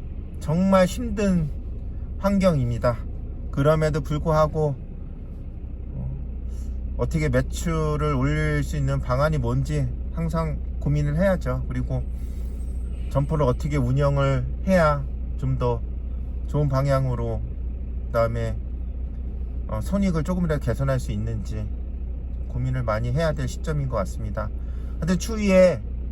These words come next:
그다음에 코로나에 모두 건강들 조심하시고,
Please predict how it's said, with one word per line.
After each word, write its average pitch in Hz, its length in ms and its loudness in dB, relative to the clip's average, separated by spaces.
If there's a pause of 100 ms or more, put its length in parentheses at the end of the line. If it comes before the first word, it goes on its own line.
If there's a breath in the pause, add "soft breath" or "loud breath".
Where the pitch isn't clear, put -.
(540)
그다음에 143 360 2
코로나에 147 640 2 (280)
모두 131 240 -2
건강들 147 540 2
조심하시고, 123 920 -2